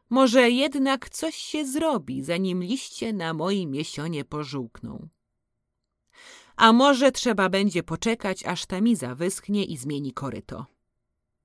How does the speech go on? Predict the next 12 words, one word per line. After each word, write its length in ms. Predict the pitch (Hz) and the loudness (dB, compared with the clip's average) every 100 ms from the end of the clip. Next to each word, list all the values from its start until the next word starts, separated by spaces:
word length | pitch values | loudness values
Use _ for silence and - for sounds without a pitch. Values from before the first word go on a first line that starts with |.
| _ _ _ _ _ _ _ _ - - - - | _ _ _ _ _ _ _ _ -20 -20 -18 -4
Nie 200 | 285 320 | 0 0
zdaje 400 | 277 392 359 269 | 2 2 4 2
mi 100 | 247 | 0
się 160 | - | 0
jednak, 680 | 254 233 185 147 151 - 208 | 0 2 2 0 -4 -6 -2
że 160 | 208 240 | 0 0
potrafię 480 | - 269 277 - 247 | 0 0 0 0 -4
się 200 | - 233 | 0 2
aż 240 | 220 - | 0 -2
tak 260 | - 302 254 | -2 -2 -2
długo 400 | 190 214 180 170 | -4 -2 -2 -2
buntować. 680 | 156 160 135 120 - - | -4 -6 -6 -8 -10 -14